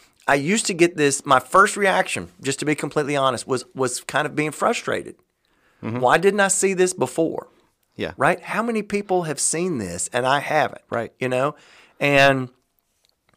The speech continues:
Speaker 1: my first instinct was frustration. And I've kinda moved in the direction of it's now joy.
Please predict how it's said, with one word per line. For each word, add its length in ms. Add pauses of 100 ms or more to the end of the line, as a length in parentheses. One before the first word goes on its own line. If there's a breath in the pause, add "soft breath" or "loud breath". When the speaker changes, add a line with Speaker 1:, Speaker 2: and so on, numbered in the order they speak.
(120)
Speaker 1:
my 180
first 380
instinct 480
was 200
frustration. 840 (380 soft breath)
And 520 (260)
I've 260
kinda 300
moved 420
in 140
the 80
direction 580
of 480 (720)
it's 240
now 240
joy. 520